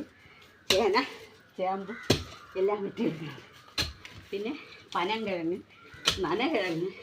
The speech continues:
ചെറുകിഴങ്ങ്, അങ്ങനെ എല്ലാം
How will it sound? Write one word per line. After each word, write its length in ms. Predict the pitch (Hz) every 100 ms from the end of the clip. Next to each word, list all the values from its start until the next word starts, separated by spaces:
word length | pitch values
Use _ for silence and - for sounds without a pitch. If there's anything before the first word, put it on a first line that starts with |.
| - - - - - - - - - -
ചെറുകിഴങ്ങ്, 720 | 247 208 - 220 185 180 180 - - - - - - - - - - 220
അങ്ങനെ 280 | 233 233 202 - - - 247
എല്ലാം 240 | 233 233